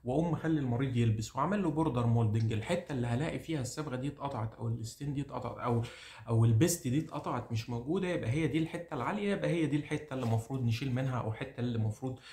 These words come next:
أشيلها أو الحتة اللي المفروض نقطع فيها أو نشيل منها. بعد كده ال-، الكانديدا ب-، بنشوفها بإيه؟ بنشوفها بحاجة اسمها باس، باس اللي هي الأسيديك، آه، تشيف ستين،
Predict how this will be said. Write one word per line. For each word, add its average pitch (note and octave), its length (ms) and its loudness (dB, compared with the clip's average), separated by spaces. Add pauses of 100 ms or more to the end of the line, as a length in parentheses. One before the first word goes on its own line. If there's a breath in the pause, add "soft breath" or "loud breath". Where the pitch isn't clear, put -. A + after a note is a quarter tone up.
(200 loud breath)
أشيلها C3 360 2
أو A2+ 180 4
الحتة C3+ 280 0
اللي A#2+ 100 0
المفروض A2+ 420 2
نقطع B2 320 0
فيها B2+ 340 -2
أو A#2 200 0
نشيل A2+ 340 0 (380 loud breath)
منها. G#2 320 4 (420 loud breath)
بعد A#2+ 220 4
كده F#3+ 460 0
ال-، G#2+ 840 4 (360 loud breath)
الكانديدا D#3 800 4 (280 loud breath)
ب-، A2 340 2
بنشوفها A2 480 0
بإيه؟ E3 360 -2
بنشوفها C#3 400 -2
بحاجة D3 200 -6
اسمها C#3 280 -2
باس، A#2+ 640 2
باس C#3+ 400 2
اللي A#2 160 4
هي C#3+ 360 2 (340 loud breath)
الأسيديك، C#3 920 2
آه، A2+ 320 2
تشيف - 360 -4
ستين، G#2+ 380 2